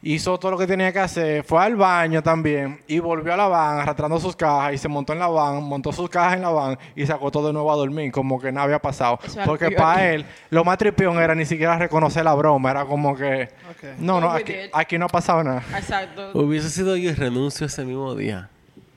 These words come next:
Speaker 3: Eso se llama droga. It's
Speaker 4: Ah.
Speaker 3: fine.
Speaker 1: Ellos se preocupaban tanto por el momento en que la grande disquera intervinieran y quisieran como moldearlo como si fueran un producto,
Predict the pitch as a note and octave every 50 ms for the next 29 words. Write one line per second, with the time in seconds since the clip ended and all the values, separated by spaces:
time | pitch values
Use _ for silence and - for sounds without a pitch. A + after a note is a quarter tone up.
0 | _ - _ _ _ _ _ _ _ - D3+ D3 C3 - F3+ F3+ F#3 F#3+ F3+ F3
1 | D3 C3 A#2+ A#2 A#2 - - - - _ _ _ _ _ _ _ _ - _ -
2 | - _ - - - - _ _ - - - _ _ - - D#3+ E3 - A2+ A#2
3 | B2+ B2 A2+ A2 - - - - - - _ _ - - - - - - - -
4 | - - - D#3+ E3+ F#3+ G#3 G3+ G#3+ G3+ G#3+ G#3 G3 G3 F3+ G#3 G#3 G#3+ G#3 G3
5 | F3+ E3+ D#3 D3+ C#3 D3 C#3+ C3 D#3 D3+ D3+ D3+ D3+ D3 D3+ D3+ D3+ E3 D#3 F3+
6 | E3+ E3 E3 D#3+ D#3 D3+ E3 D#3 D#3 D3 D3+ D#3 D#3+ E3 E3+ F3 E3 - E3+ E3
7 | E3 E3+ E3 D#3 D3+ D3 D3 D3+ C#3+ - D#3 D3+ D3 D3 D3 D3 D3 D3+ D#3+ E3+
8 | E3+ E3 D#3 D3 D3 C3+ - D3 B2+ - D3+ C#3+ D3+ - D#3+ D#3 D#3 D3+ D3+ D3
9 | C#3+ D3 E3 E3 D3+ C#3 B2+ A#2+ B2 B2+ B2 - C3 B2 B2+ C3+ C3+ C#3+ D3+ D3
10 | - D3 D3 D3 C#3+ C3 B2 - - A#2+